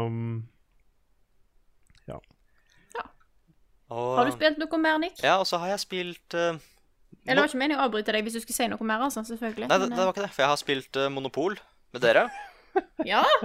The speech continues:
Speaker 3: Ja, for vi spilte jo
Speaker 1: Ja.
Speaker 3: Monopol på stream.
Speaker 1: <clears throat> Mm.
Speaker 2: Eh, bare sånn at det er sagt, hvis noen hører på og lurer på hvor den ble av. Vi hadde litt tekniske feil, så vi får ikke lagt ut, eh, videoen.
Speaker 1: Nei.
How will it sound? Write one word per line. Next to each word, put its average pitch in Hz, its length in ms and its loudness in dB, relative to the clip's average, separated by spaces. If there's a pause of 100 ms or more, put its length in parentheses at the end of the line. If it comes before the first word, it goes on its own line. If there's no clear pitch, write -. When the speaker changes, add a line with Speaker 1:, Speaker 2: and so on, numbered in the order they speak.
Speaker 3:
Ja, 131 160 4 (400)
for 135 80 -6
vi 131 80 -2
spilte 131 260 0
jo 123 60 -4
Speaker 1:
Ja. 127 60 -2
Speaker 3:
Monopol 131 260 -2
på 143 100 -6
stream. 196 300 -4 (400)
Speaker 1:
<clears throat> 151 240 4 (220)
Mm. 139 320 -4 (1080)
Speaker 2:
Eh, 269 440 2 (240)
bare 277 240 4
sånn 262 160 0
at 240 80 -2
det 247 100 0
er 226 140 2
sagt, 254 240 -8
hvis 247 80 -10
noen 240 220 -4
hører 240 180 2
på - 100 -8
og 220 60 -4
lurer 233 160 0
på 226 160 -10
hvor 226 160 -6
den 220 180 -4
ble 214 140 -2
av. 247 160 0
Vi 277 80 0
hadde 277 160 0
litt 269 160 -4
tekniske 269 340 -4
feil, 240 220 2 (240)
så - 240 -8
vi 262 100 -2
får 269 140 -4
ikke 254 160 -10
lagt 240 180 0
ut, 226 220 -10
eh, 214 120 -2
videoen. 214 320 -8
Speaker 1:
Nei. 135 180 -2